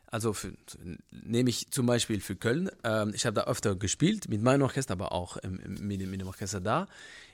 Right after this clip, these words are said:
Ich wusste, wie die, ähm, äh, kleine Logen aussehen. Ich weiß, wie das klingt, wenn ich,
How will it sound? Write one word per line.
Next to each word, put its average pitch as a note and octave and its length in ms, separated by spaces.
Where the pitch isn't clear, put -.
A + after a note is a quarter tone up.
Ich D#3+ 340
wusste, F3 560
wie C3+ 420
die, A2+ 340
ähm, F#2 760
äh, - 180
kleine G#2 400
Logen C#3+ 460
aussehen. D#3 720
Ich C#3 280
weiß, A2+ 220
wie G#2+ 60
das G2+ 240
klingt, C3+ 260
wenn G2+ 120
ich, - 280